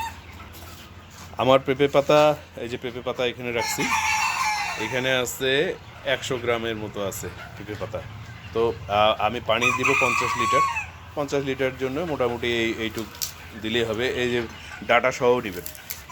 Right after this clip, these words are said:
ডাটা সহ নেবেন, একটু লবণ নেবেন। আহ, লবণটা দিতে হয়, আহ, হজমের জন্য কাজ করে আর কি। আর পেঁপেতে পাপাইন নামের একটি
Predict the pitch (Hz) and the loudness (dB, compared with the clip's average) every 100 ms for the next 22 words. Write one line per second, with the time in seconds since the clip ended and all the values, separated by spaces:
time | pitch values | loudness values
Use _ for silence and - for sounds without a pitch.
0 | - - 104 113 120 117 123 139 - 120 | -10 -4 -2 -2 0 0 2 0 2 4
1 | 113 117 117 120 - - - - - - | 4 2 0 -2 -2 -8 -20 -18 -18 -18
2 | - - - - - - - 101 104 107 | -20 -20 -20 -18 -16 -12 -2 0 2 2
3 | 104 104 - 113 110 123 131 127 131 135 | 0 -2 -2 2 2 4 2 2 0 2
4 | 151 190 156 - 143 117 123 123 117 120 | 4 2 2 2 2 2 0 -2 -2 -4
5 | - 123 117 - 113 110 - - 906 880 | -2 -2 -2 -2 0 2 0 0 0 0
6 | 855 880 906 880 98 101 679 104 120 135 | 0 -2 -2 0 0 0 -2 -4 -4 0
7 | 139 135 - - - - 120 110 127 131 | 0 0 -6 -16 -18 -4 -2 2 2 0
8 | 131 127 123 117 113 - 117 | 0 -2 0 -2 -4 -6 -6